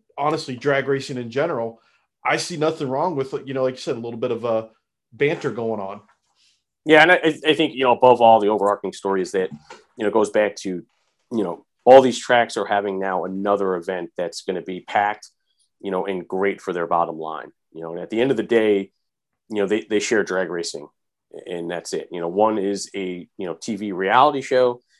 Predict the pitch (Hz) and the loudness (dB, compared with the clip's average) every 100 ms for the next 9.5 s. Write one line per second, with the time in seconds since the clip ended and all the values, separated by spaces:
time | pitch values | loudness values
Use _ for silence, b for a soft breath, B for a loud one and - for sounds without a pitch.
0 | _ - 101 95 90 101 95 98 92 101 | _ -8 -6 -6 -6 -6 -6 -2 2 2
1 | 95 87 92 90 87 - _ _ - 98 | 2 -2 -4 -6 -10 -16 _ _ -10 -6
2 | 92 101 98 - 92 90 - - 107 101 | -4 -4 -4 -4 -6 -6 -12 -8 -6 -6
3 | - 90 - 80 80 87 90 85 _ _ | -6 -10 -8 -8 -8 -12 -12 -14 _ _
4 | _ - 117 120 - 120 117 117 107 98 | _ -4 0 2 2 2 2 0 -4 -2
5 | 107 95 92 95 107 110 - 87 - _ | -4 -2 -2 -2 -2 -6 -4 -6 -6 _
6 | _ _ 104 87 85 - - 160 120 104 | _ _ -10 -10 -8 -6 -2 2 2 2
7 | 98 87 - 82 - - - - - - | -6 -8 -6 -8 -8 -10 -12 -16 -18 -10
8 | 90 82 92 95 95 113 120 98 98 101 | -6 -4 -4 -4 -4 -4 -2 0 0 -4
9 | 87 90 85 82 82 | -8 -6 -6 -8 -12